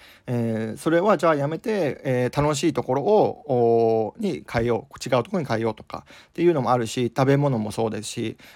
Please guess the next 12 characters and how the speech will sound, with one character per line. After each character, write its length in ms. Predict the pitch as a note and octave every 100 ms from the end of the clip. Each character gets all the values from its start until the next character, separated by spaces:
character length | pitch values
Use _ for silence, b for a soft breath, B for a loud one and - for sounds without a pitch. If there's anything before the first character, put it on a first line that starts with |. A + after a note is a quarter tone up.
| -
同 180 | F3 G3+
じ、 280 | G3+ G3+ -
え 140 | F3
ー 40 | E3
と、 140 | E3+
外 180 | D3 D3+
食 220 | D3+ E3
で 120 | D#3
も、 420 | B2 B2+ A#2 A2 - _ _ _ _
あ 160 | C3+ B2+
の 540 | B2 A#2+ A#2 A#2 A2+
ー、 180 | B2 B